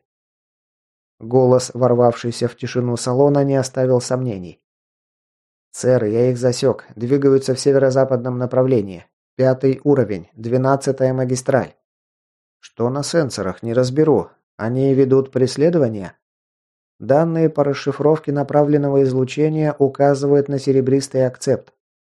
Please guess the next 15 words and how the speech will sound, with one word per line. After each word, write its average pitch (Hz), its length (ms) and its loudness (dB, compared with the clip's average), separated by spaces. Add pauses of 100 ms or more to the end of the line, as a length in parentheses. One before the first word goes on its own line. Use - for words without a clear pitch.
(160)
Машина 131 520 -2
официально 143 600 0
зарегистрирована 147 1000 0
на 139 200 -2
имя 143 300 0
Мари 139 320 2
Лерман. 135 480 -2 (420)
Она 123 360 0
биолог, 131 480 0
числится 127 520 -2
в 120 60 -6
штате 131 340 -2
управления 135 600 2
внешних 131 520 -4
изысканий». 127 720 -4